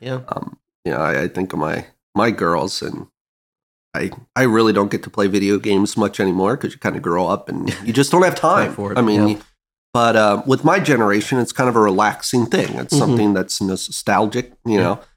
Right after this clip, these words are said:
Speaker 2: Um, so I, I had a day off, and I just said, "Look, I wanna do something that doesn't really involve my brain."
Speaker 1: Yeah.
Speaker 2: <laughs> 'Cause you know how it is. You read a lot, you study a lot,
Speaker 1: Exactly.
Speaker 2: you're always around words. So
Speaker 1: Mm-hmm.
Speaker 2: sometimes it's nice to do something that's just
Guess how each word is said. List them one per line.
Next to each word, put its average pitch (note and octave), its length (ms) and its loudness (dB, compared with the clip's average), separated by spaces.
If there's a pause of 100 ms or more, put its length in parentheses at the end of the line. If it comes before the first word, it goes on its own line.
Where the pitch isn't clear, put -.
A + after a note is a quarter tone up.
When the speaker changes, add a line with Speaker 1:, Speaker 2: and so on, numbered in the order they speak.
(300)
Speaker 2:
Um, E2+ 420 0 (420)
so G#2+ 200 -2
I, F#2+ 400 0
I G#2+ 120 0
had G#2 260 0
a F#2 60 0
day G2+ 240 0
off, G2 440 0 (160)
and D#2 380 -6 (160)
I G2 120 -4
just - 200 -8
said, - 240 -8
"Look, - 240 -12
I F2+ 60 -2
wanna A#2+ 200 2
do A#2 140 2
something B2 460 0
that G2 180 0
doesn't A#2 380 0
really G#2+ 260 2
involve F#2 400 0
my F2 140 -6
brain." F#2+ 480 -2
Speaker 1:
Yeah. G#2 320 -4 (160)
Speaker 2:
<laughs> - 480 -20
'Cause D#3 160 0
you B3+ 120 4
know G#2 160 4
how F2+ 200 -2
it D#2+ 60 -4
is. G2+ 180 -2
You F#2 60 -6
read G#2 240 2
a G2 40 0
lot, F#2+ 260 0
you A2+ 60 -16
study A#2 380 0
a G#2+ 80 4
lot, G2 340 2
Speaker 1:
Exactly. F#2+ 260 -4
Speaker 2:
you're G2 80 2
always G#2+ 280 2
around A2 360 0
words. G#2+ 600 0
So - 200 -2
Speaker 1:
Mm-hmm. A2+ 100 0
Speaker 2:
sometimes B2 440 0
it's F#2+ 160 -12
nice G2 220 -4
to - 100 -20
do F#2+ 140 -6
something F#2 520 -4
that's E2+ 220 -6
just - 540 -6